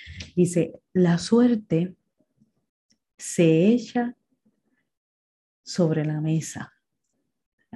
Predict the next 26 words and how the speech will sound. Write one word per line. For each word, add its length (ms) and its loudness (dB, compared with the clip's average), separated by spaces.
La 140 -8
suerte 300 -12
se 260 -2
echa 220 -10
sobre 260 -8
la 120 -10
mesa 240 -10
para 180 0
los 140 -4
que 140 -10
creen, 440 -4
¿verdad? 320 -4
En 100 -2
la 120 -2
suerte. 460 -4
En 120 -4
mi 100 -2
caso 240 -6
yo 80 0
no 120 -4
creo 220 -6
en 80 -6
la 100 -6
suerte, 260 -6
pero 180 -2
mira, 240 -4